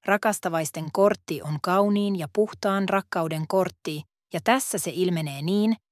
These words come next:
että tämä puhdas rakkaus lähtee loistamaan sinun omasta sydämestäsi vahvemmin itseäsi päin. Kortin tärkein sanoma tähän hetkeen on,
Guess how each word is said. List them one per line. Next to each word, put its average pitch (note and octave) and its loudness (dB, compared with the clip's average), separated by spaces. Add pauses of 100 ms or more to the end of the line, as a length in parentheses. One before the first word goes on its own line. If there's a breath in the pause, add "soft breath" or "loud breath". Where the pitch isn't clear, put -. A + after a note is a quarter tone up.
(160)
että D#3+ -6
tämä D#3+ -4
puhdas - 0
rakkaus E3+ -4 (220)
lähtee F#3+ 2
loistamaan E3 2
sinun D#3 -4
omasta A3 0
sydämestäsi D3+ -4 (260)
vahvemmin F3+ 2 (100)
itseäsi C#3 -6
päin. C#3+ -10 (800)
Kortin D#4 4
tärkein C4 2
sanoma F#3 2
tähän D3+ -2
hetkeen D3+ -6
on, D#3 -2